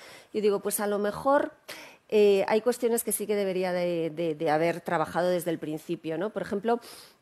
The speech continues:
el, el ser tú, el, eh, tú, eh, la dueña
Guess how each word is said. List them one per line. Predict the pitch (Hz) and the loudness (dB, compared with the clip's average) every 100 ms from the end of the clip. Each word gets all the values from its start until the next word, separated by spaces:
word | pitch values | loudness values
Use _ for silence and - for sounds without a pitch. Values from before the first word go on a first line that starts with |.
| - _ | -20 _
el, | 226 208 202 196 | 6 8 8 4
el | 208 196 190 | 2 0 2
ser | - 254 | 0 0
tú, | 240 277 277 | 0 -2 2
el, | 240 208 196 175 | 2 4 0 0
eh, | 202 | -6
tú, | 190 240 269 - | -4 -4 -4 -2
eh, | 208 196 - | -2 0 0
la | 202 180 | 0 2
dueña | 202 220 240 269 | 4 4 2 0